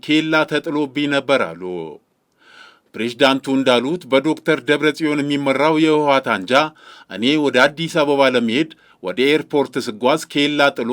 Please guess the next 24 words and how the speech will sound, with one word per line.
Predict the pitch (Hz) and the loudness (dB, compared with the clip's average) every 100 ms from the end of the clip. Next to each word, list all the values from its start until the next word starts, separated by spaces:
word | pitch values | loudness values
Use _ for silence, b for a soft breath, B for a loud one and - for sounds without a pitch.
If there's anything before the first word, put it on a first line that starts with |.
| 151 | -2
ለመያዝ | 156 151 151 151 131 | -2 -2 0 -2 -2
ሞክሮ | 143 151 - 147 147 | -4 -2 -2 0 0
ነበር | 139 135 110 | 0 0 0
ብለዋል። | 90 87 90 87 73 _ _ b b b _ - | -6 -6 -6 -8 -12 _ _ b b b _ 0
ታጣቂዎች | 123 165 180 - 113 131 - 107 | 2 4 2 0 -2 -2 -6 -8
በፓትሮል | 107 110 135 135 147 135 | -8 0 2 2 0 0
በመሆን | 123 120 107 147 156 B B - | 0 0 -2 -4 -6 B B -2
ኤርፖርት | 135 156 151 143 143 | -2 0 -2 -2 -2
ድረስ | 127 127 - | 0 -2 -2
መጥተው | 110 - 135 156 - | -8 -2 -2 -2 -4
እኔን | 113 143 156 | -2 -2 0
ለመቆጣጠር | 143 135 131 120 139 110 147 | -2 -2 -4 -2 -2 -2 -4
ሞክሮ | 139 156 156 156 135 | -2 -4 -2 -2 -2
ነበር። | 92 - 92 90 _ B B B | -4 -10 -14 -14 _ B B B
ነገር | 101 127 135 117 | -4 2 2 2
ግን | 101 147 151 | 0 -4 -4
ቀድሜ | - 123 131 143 160 | -4 -2 0 0 2
ወደ | 135 131 156 | 2 0 0
ኤርፖርት | 147 139 135 120 107 | -2 -2 -4 -4 -6
ውስጥ | 127 147 139 | -10 -10 -4
በመግባቴ | 143 131 107 87 85 139 147 b b 85 | -2 -2 -6 -10 -2 -2 -2 b b -8
ሊያገኙኝ | 98 139 143 147 156 156 | 0 0 2 0 -2 0
አልቻሉም | 151 147 156 147 151 | 0 0 0 0 -2
ብለዋል | 110 85 90 87 | -6 -6 -6 -8